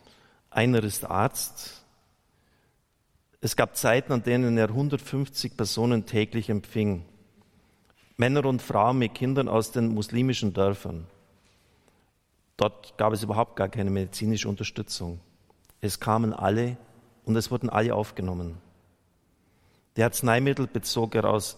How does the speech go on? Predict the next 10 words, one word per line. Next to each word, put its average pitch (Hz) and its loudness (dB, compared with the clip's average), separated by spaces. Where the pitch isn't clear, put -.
Frankreich. 92 -4
Er 104 0
teilte 113 0
sie 110 -6
klug 120 -4
ein, 117 0
sodass 113 0
für - -6
immer 117 0
etwas 107 -2